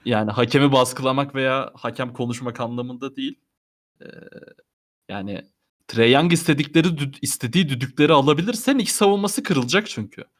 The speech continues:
Hawks ritim bulacak. Ama hani Trae Young istediği düdükleri alamadıkça, e, zaten oyunu, e, yavaşlatmasını çok iyi bilen bir New York. E, zaten sert bir savunma takımı. E, yani seri farklı yerlere gidebilir zaten.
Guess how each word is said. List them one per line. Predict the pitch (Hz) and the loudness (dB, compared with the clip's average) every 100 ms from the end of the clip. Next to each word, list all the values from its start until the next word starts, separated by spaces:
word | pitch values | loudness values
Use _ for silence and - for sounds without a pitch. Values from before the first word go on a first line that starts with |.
| _ _ _ _ _ _ _ | _ _ _ _ _ _ _
Hawks | - 170 - 127 | 4 4 4 -8
ritim | 113 - 101 | -8 -10 -12
bulacak. | 95 - 98 _ | -12 -14 -18 _
Ama | 113 123 | -4 -2
hani | 123 135 - _ | -2 -4 -6 _
Trae | - 127 | 0 2
Young | 127 127 202 165 | 4 4 2 0
istediği | 170 185 151 170 165 | -2 -2 -2 -2 -2
düdükleri | 151 147 143 165 | -4 -8 -4 -2
alamadıkça, | 160 156 180 165 135 - - 214 - _ _ _ | 0 2 2 0 -2 -4 0 0 0 _ _ _
e, | 104 | -8
zaten | - 143 202 185 | 4 4 6 6
oyunu, | 156 127 123 - _ _ _ _ _ | 8 6 2 0 _ _ _ _ _
e, | 52 | -12
yavaşlatmasını | 64 113 123 120 120 101 131 120 120 | -8 0 4 4 2 -6 -6 -8 -4
çok | 135 123 | -2 0
iyi | 127 120 | 0 2
bilen | 110 107 107 | 2 0 0
bir | |
New | 101 101 | -4 0
York. | 117 165 _ _ _ _ | 0 0 _ _ _ _
E, | - | -4
zaten | - 175 180 | 2 4 4
sert | 143 139 117 - | 2 2 0 -2
bir | |
savunma | 113 110 104 101 | -4 -2 -2 -4
takımı. | - 107 - 143 220 _ - _ _ _ | -6 -12 -4 -4 -4 _ -20 _ _ _
E, | - - - _ - | -18 -18 -20 _ 0
yani | 107 104 107 - | 0 2 -2 -4
seri | - 120 143 - _ | 2 4 4 0 _
farklı | - 117 - 165 | 0 0 4 4
yerlere | 131 120 117 | 6 4 2
gidebilir | 139 127 127 117 107 - | 0 0 0 0 -2 -4
zaten. | - 104 101 - | -6 -6 -4 -10